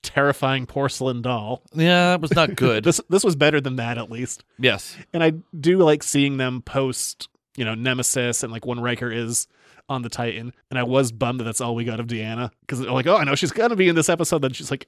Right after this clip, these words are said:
Speaker 1: "I'm just on there for two seconds."
Speaker 2: Yes.
Speaker 1: I'm like, "Oh, see ya."
Speaker 2: Yeah. You need to get, get your ass to sick bay and bring that whiskey with you. <laughs>
Speaker 1: No, she was in engineering.
Speaker 2: Oh, yeah,
Speaker 1: Why do you have a
Speaker 2: engineering.
Speaker 1: baby in engineering?
Speaker 2: I
Speaker 1: That
Speaker 2: don't
Speaker 1: place
Speaker 2: know.
Speaker 1: is always blowing up.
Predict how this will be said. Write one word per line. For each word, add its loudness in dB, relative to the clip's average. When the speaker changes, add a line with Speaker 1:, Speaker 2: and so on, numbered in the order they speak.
Speaker 1:
"I'm 0
just 0
on -2
there 6
for -4
two -2
seconds." -4
Speaker 2:
Yes. 8
Speaker 1:
I'm -4
like, -4
"Oh, -2
see -2
ya." 4
Speaker 2:
Yeah. -4
You -2
need -2
to -2
get, -8
get -2
your 8
ass 6
to -8
sick -2
bay 4
and -4
bring 4
that 2
whiskey 2
with 0
you. 0
<laughs> -20
Speaker 1:
No, 0
she -2
was 0
in -6
engineering. -2
Speaker 2:
Oh, 0
yeah, 6
Speaker 1:
Why 10
do 8
you 8
have 6
a 8
Speaker 2:
engineering. -2
Speaker 1:
baby 2
in 4
engineering? 2
Speaker 2:
I 0
Speaker 1:
That 6
Speaker 2:
don't -2
Speaker 1:
place 4
Speaker 2:
know. -2
Speaker 1:
is -4
always 4
blowing -8
up. -16